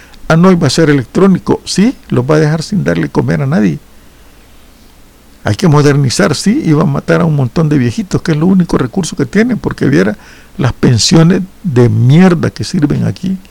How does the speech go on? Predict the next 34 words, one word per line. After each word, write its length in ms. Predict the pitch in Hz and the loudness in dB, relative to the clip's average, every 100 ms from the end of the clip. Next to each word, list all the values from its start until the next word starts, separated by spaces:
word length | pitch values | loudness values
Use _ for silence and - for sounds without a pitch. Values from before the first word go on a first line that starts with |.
| - - - | -20 -14 -4
y 100 | 127 | -2
algunos 380 | 120 135 147 131 | 2 2 2 2
no 140 | 156 | 2
las 240 | 139 123 | 0 -2
tienen. 460 | - 143 151 120 113 - - - - - - - - - | -2 -2 0 -2 -6 -10 -20 -20 -20 -20 -20 -20 -18 -4
No 140 | 127 | -4
tienen 260 | - 147 143 | 0 0 0
pensión 420 | - 135 - 139 | 0 -2 0 0
de 80 | 127 | 2
mierda, 260 | 123 139 151 | 2 0 0
sino 140 | 139 | -2
que 100 | 147 | -4
están 200 | - 143 | -4 -2
comiendo 440 | 147 131 139 143 | -2 0 0 0
mierda. 480 | 117 117 170 151 - - - - - - - - - - - - - - - - | 0 2 2 0 -6 -12 -20 -20 -20 -16 -12 -12 -12 -18 -20 -20 -20 -20 -20 -10
"Ah, 120 | - 123 | -2 0
no, 200 | 156 190 | 2 2
pero 180 | 120 | 0
el 80 | 92 | -2
señor 380 | - 113 85 107 | -2 -4 -4 -4
se 120 | - | -4
lo 140 | 110 101 | -2 0
da 80 | |
a 40 | 117 | 0
una 180 | 120 104 | -2 -4
empresa 480 | 98 - 113 107 | -6 -8 -6 -6
de 100 | 104 107 | -4 -6
Israel, 600 | - - - 107 101 101 - - - - - - - - | -6 -6 -4 -6 -6 -10 -14 -18 -20 -20 -20 -20 -18 -6
la 120 | 101 | -2
Lotería 480 | 101 101 104 104 110 | -2 -2 -2 -2 -2
Nacional". 460 | 110 - 120 - - | -2 -4 -4 -4 -2
Mire, 360 | 139 196 208 185 - - - - | 2 2 2 -2 -16 -20 -18 -6
de 220 | 127 131 | 2 2
beneficencia, 1400 | 143 175 180 180 170 - - 175 180 160 - - - | 4 4 6 4 2 -2 0 2 2 0 -6 -14 -18